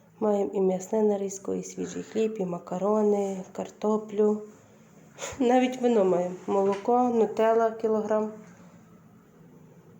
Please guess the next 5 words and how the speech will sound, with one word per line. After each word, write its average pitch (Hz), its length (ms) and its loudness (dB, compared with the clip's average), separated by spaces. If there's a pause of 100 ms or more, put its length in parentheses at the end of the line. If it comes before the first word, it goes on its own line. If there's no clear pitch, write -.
(1200)
Ти 202 100 0
рада? 202 280 2 (1700)
Ну, 339 260 0
як 196 200 -2
бачите. - 340 -14